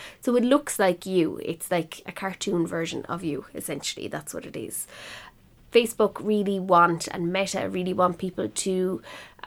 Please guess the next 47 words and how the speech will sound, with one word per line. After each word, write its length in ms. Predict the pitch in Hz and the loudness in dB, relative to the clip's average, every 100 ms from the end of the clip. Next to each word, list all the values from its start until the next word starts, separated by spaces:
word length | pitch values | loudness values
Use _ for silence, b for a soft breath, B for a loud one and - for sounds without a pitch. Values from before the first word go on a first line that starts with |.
| - - | -16 -12
spend 400 | - - 240 247 | -12 2 4 6
more 180 | 208 185 | 8 6
time 320 | 185 165 160 | 4 0 0
in 120 | 170 | 0
the 60 | 175 | 0
metaverse. 720 | 180 196 233 233 240 240 - | 2 2 2 4 4 2 -2
And 120 | - 175 | 4 6
I 120 | 185 | 6
think 260 | 196 190 | 6 2
this 200 | 190 202 - | 2 2 2
is 180 | 202 | 4
a 80 | 202 | 4
way 300 | 190 190 185 | 6 6 6
of 220 | - 170 - | 2 -4 -2
getting 400 | 185 180 185 180 | -2 0 -4 -6
people 360 | - 185 175 | -6 -4 -4
to 460 | 165 - 185 175 170 B B B B - _ _ - | -4 -4 0 2 0 B B B B -20 _ _ -2
take 260 | - 269 - | 4 4 6
that 200 | 233 - | 4 4
little 240 | 214 - | 2 2
baby 320 | 190 214 208 185 | 8 8 8 -2
step 320 | - 185 180 | 2 2 4
of 220 | - 175 | 0 0
starting 400 | - - 202 - | -2 2 2 2
to 100 | 214 | -6
create 300 | 208 202 180 | -2 0 0
their 200 | 190 185 - | 0 -4 2
avatar, 640 | 185 202 180 175 175 175 | 2 2 0 0 2 2
and 220 | 180 180 | 0 0
then 260 | 202 208 214 | 8 8 8
when 160 | 196 190 | 6 6
they 140 | 175 | 2
go 340 | - 208 202 | 6 8 8
to, 480 | 196 - 185 180 175 B B B B | 4 0 2 2 0 B B B B
you 100 | 214 | 4
know, 120 | 185 | 4
get 280 | 185 190 - | 4 0 2
more 160 | 214 190 | 2 2
people 480 | 196 180 180 170 | 0 -2 2 4
to 460 | 165 - 180 175 - | 4 0 0 0 -2
join 380 | - 190 185 185 | 4 6 6 6
and 140 | 175 - | 2 0
engage 480 | 180 185 185 190 | 0 4 4 2
in 80 | 196 | 0
the 60 | 196 | -2
metaverse, 500 | 170 170 170 175 - | -2 -4 -4 -6 -6
that 320 | - 180 - | -6 -8 -8